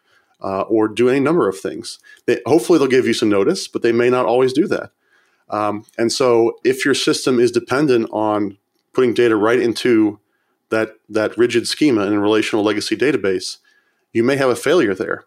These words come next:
or you may lose some data in the process. Uh, that's, that's the corruption I think they're talking about in this article. Whereas a nosql database, you don't have that de-, the schema defined up front. Now, ultimately, you're gonna need to know that something changed,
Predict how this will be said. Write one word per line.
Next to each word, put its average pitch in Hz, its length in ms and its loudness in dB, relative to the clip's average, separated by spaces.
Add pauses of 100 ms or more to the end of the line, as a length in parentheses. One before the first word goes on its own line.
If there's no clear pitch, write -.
or 110 120 0
you 117 80 4
may 127 200 2
lose 120 340 2
some 101 140 -4
data 98 200 -2
in 92 60 -10
the 95 60 -8
process. - 640 -12 (360)
Uh, 95 200 -4
that's, 110 240 -4
that's 113 240 -4
the 113 100 -2
corruption 127 380 -2
I 98 40 -4
think 101 140 -4
they're 98 80 -4
talking 101 320 -4
about 98 140 -4
in 101 60 -2
this 95 160 -4
article. - 380 -6 (680)
Whereas 127 460 2
a 113 420 2 (320)
nosql 180 380 0
database, 104 540 0
you 110 60 -10
don't 151 260 0
have 135 220 -2
that 120 180 -4
de-, 117 160 -4 (100)
the 110 100 -10
schema 127 340 0
defined 107 440 -4
up 107 100 -4
front. - 460 -6 (640)
Now, 120 80 0
ultimately, 202 340 0
you're 143 100 0
gonna 139 140 4
need 123 180 2
to - 80 0
know 104 300 2
that 101 120 -2
something 101 300 -4
changed, 98 500 -4